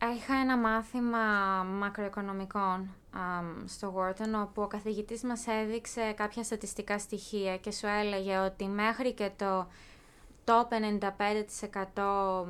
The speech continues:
του εισοδήματος πλούτου των Αμερικάνων έρχεται από, α, το εισόδημα που δουλεύουνε. Και μετά το top πέντε τοις εκατό αυτό, των υπολείπων έρχεται από, μ, επενδύσεις σε capital gains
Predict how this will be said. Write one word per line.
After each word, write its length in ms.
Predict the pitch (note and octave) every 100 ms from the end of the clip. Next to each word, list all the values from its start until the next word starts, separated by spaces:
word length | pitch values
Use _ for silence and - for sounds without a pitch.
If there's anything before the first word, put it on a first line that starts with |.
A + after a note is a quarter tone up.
| -
του 80 | -
εισοδήματος 760 | G3+ - G3 G3+ G#3 G#3 G3 -
πλούτου 320 | G#3 G#3 G3+
των 180 | G#3 G3+
Αμερικάνων 680 | G3 F#3+ F#3 G3 G#3 B3+ A3
έρχεται 340 | A3+ C4 B3+ C4 C4 B3
από, 320 | G#3+ G#3+ G#3+ G#3+ G#3 G3+ G3 - -
α, 120 | - F3+ -
το 80 | A3+
εισόδημα 420 | G#3+ A#3 B3 A#3+
που 100 | A3
δουλεύουνε. 720 | G#3 G3+ G3+ G3 E3+ E3 E3+ - - - - -
Και 120 | A3
μετά 380 | G#3+ G#3+ B3 B3+
το 160 | B3 A3
top 180 | A#3 A3+
πέντε 260 | A#3 A3+ A3
τοις 160 | -
εκατό 640 | G3+ G3 F#3+ - G3+ A#3+ -
αυτό, 880 | - F#3+ - - - - G3 E3+ - - -
των 180 | G#3+ G3+
υπολείπων 600 | G3 G3 G3 G#3 C4+ A#3+
έρχεται 440 | A#3 A#3 B3+ B3+ B3 A#3
από, 200 | G#3+ -
μ, 560 | G#3 G3+ G3 G3 F#3+ E3+ - -
επενδύσεις 840 | G#3+ A3+ A3 A3+ A#3+ A#3+ C4+ B3+
σε 100 | - A3+ G#3+ G#3
capital 560 | A3 A3 - G#3+ G3+
gains 520 | G3+ F#3+ E3+ F3 F3